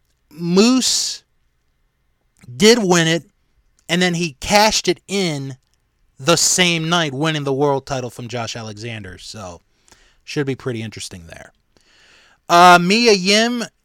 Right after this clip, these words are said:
goes up against Mickie James. Of course, uh, Mickie James is in this situation where the next match she loses, her career is over. So we'll s-, I, I don't think Mickey's gonna lose this one. I don't think she's gonna lose this match tonight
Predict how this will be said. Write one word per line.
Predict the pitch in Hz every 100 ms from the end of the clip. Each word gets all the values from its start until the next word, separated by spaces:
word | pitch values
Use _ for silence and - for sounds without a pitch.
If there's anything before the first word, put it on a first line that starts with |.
| -
goes | 156 190 175
up | 175
against | 160 170 -
Mickie | 175 175 160
James. | 143 175 180 160
Of | 151
course, | 165 151 -
uh, | - 139 139 135 135
Mickie | 156 160 156
James | 143 160 160
is | 135
in | 139 147
this | 143 131
situation | 135 127 127 135 - 123
where | 123
the | 117 123
next | 123 127 139 147 -
match | 131 139 139
she | - - 123
loses, | 120 127 135 120 -
her | 113
career | - 107 107 101
is | 95 -
over. | - 147 151 151 151 - _ _ _ _ _ _
So | - 110
we'll | 107 113
s-, | - -
I, | - 151 -
I | 226
don't | 277 247
think | 220 175
Mickey's | 196 - 139
gonna | 147 131
lose | 123 104
this | 98 - -
one. | - _ _ _ -
I | 131 131 -
don't | 185 214 214 _
think | 160 160
she's | - 135
gonna | 120 127
lose | 117 113 113 90
this | 98
match | - 92 90 -
tonight | 98 87 87 82